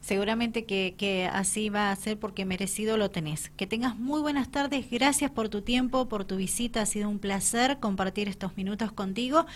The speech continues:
y seguramente habrán muchas más otras oportunidades de poder seguir charlando con vos con respecto al karting en, en pista, que es el mendocino, ¿verdad? Y bueno, sos el sanrafaelino que nos está representando.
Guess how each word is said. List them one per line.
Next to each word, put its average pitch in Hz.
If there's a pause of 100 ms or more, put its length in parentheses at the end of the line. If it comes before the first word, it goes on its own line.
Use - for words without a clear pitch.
(300)
y 196
seguramente 208
habrán 196
muchas 208
más 208
otras 208
oportunidades 196
de 208
poder 185
seguir 190
charlando 190
con 185
vos 208
con 190
respecto 262
al 185
karting 185
en, 175
en 175
pista, 240
que 175
es 196
el 240
mendocino, 202
¿verdad? 196
Y 202
bueno, 180
sos 202
el 220
sanrafaelino 202
que 214
nos 185
está 196
representando. 170